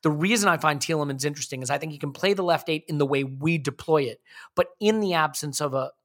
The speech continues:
a party, I think a midfield three that's Odegaard, Tielemans plus one, maybe that one is Xhaka,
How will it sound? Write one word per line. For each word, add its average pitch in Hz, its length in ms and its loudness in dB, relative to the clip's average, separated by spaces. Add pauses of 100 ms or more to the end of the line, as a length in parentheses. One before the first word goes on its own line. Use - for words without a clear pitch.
(140)
a 147 80 4
party, 127 480 2 (640)
I 175 180 10
think 180 320 0
a 160 40 6
midfield 151 520 2
three 151 140 -2
that's 131 180 -6 (100)
Odegaard, 143 520 6
Tielemans 143 640 -2
plus - 420 2
one, 135 340 0
maybe 131 200 -2
that 135 140 -2
one 131 120 -6
is 120 80 -6
Xhaka, 127 440 -2